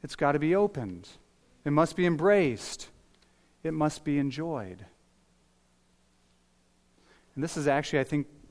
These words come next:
one of the keys to the Christian life. Salvation is not primarily a thing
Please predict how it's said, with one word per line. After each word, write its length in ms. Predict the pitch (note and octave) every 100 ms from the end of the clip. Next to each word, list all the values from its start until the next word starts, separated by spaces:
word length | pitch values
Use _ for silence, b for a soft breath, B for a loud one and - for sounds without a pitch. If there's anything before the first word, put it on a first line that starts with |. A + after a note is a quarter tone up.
| - -
one 160 | B2+
of 60 | F3+
the 80 | C#3
keys 300 | - D3 -
to 60 |
the 60 | C#3+
Christian 340 | - E3+ -
life. 240 | D#3 G#3 E3+
Salvation 720 | - E3 D#3 G3+ G#3+ F3 D#3 B B
is 140 | - D3
not 220 | F#3 F3+
primarily 680 | - F#3 E3+ F3+ F3+ E3 D#3
a 160 | D#3+ C#3+
thing 840 | - - - A3 D#3 A2 B2+ D#3+